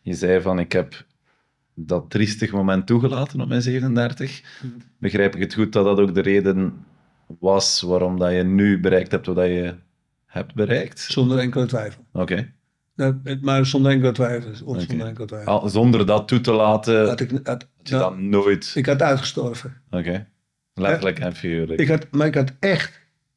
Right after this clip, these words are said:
Speaker 2: ik was echt uitgestorven geweest.
Speaker 1: Oké.
Speaker 2: De weg die ik, die ik daar bewandelde, was, eh, succesvol.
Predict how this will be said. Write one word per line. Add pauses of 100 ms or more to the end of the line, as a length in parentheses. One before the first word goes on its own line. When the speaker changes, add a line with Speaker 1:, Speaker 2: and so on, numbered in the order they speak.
Speaker 2:
ik
was
echt (120)
uitgestorven
geweest.
Speaker 1:
Oké. (580)
Speaker 2:
De
weg
die
ik,
die (100)
ik
daar
bewandelde, (800)
was,
eh,
succesvol.